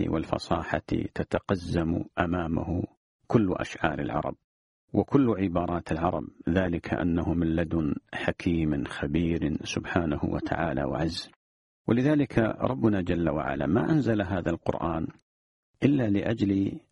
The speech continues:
أن يتدبره الناس، وأن يتعقلوه، وأن يتفهموه، وأن يعملوا بمقتضى هذا العلم وهذا التعقل وهذا الفهم.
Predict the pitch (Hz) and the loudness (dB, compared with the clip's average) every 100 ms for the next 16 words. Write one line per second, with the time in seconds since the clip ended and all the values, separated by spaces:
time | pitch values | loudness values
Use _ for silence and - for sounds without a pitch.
0 | - 98 92 90 90 90 107 107 90 80 | 0 0 0 0 -2 0 0 0 0 0
1 | 78 76 - - - - 87 80 - - | 0 0 -6 -10 -6 -4 -2 -2 0 -2
2 | - - 85 95 87 80 67 71 78 - | -4 -2 0 0 0 0 0 -2 -2 -6
3 | - - - 85 90 85 - _ _ _ | -6 -4 0 2 0 -2 -14 _ _ _
4 | _ - 80 92 117 98 95 92 90 90 | _ -2 2 2 2 2 2 0 0 2
5 | 104 131 - 98 95 85 92 87 85 - | 2 0 0 0 0 0 -2 0 -2 0
6 | 92 92 82 80 76 - 78 87 82 - | 2 2 2 0 0 -2 -2 -2 -4 -4
7 | - 76 - - 80 78 - - 90 90 | -2 -2 -2 -2 0 0 0 -2 -2 -2
8 | 92 - 113 | 0 2 0